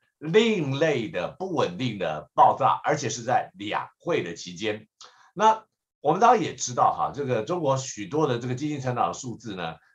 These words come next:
常常是有添枝加叶啦。那虽然李克强说是五点五呢，有另外几派的说法呢，是恐怕连二都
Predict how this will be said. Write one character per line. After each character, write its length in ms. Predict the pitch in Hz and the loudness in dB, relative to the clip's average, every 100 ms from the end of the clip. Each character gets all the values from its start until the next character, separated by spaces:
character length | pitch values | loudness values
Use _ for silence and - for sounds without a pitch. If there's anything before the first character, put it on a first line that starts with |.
| - | -14
常 240 | - 117 | -2 2
常 280 | 120 107 - _ | 2 2 -2 _
是 200 | - - | -14 -4
有 380 | 127 98 76 - _ _ | -2 -2 -4 -10 _ _
添 260 | 131 123 | -4 -4
枝 160 | 120 120 | -4 -8
加 260 | 117 107 | -2 0
叶 200 | 120 113 | 0 -4
啦。 180 | 76 - _ _ - - | -8 -10 _ _ -20 -6
那 420 | 156 165 160 156 - | 4 6 6 4 -6
虽 520 | - - - 247 262 | -12 -8 -2 0 0
然 300 | 247 127 127 | 2 2 2
李 80 | 131 | -2
克 180 | 110 156 | -4 -2
强 160 | 120 113 | -2 -4
说 160 | 131 | -4
是 300 | 123 127 107 92 | -4 -6 -8 -10
五 120 | 117 | -10
点 300 | 120 101 107 | -6 -6 -6
五 180 | 82 76 | -10 -12
呢， 220 | 80 82 _ _ _ | -10 -12 _ _ _
有 400 | 123 123 123 123 - | -2 2 2 -2 -4
另 280 | 226 190 | -4 0
外 220 | 175 165 127 | 4 4 2
几 320 | - - - | -4 -18 -8
派 220 | - 131 | 0 0
的 120 | 107 | 0
说 320 | 87 - 120 127 | -6 -6 -4 0
法 200 | 82 71 | 0 0
呢， 180 | 78 78 | -6 -8
是 180 | - | -10
恐 280 | - - 95 | -10 -10 -4
怕 320 | 95 131 - - _ | 2 2 2 -4 _
连 340 | - 107 107 131 | -6 0 0 2
二 400 | 196 156 - - _ _ | 4 6 4 -4 _ _
都 420 | 123 120 120 120 | -4 -2 -4 -10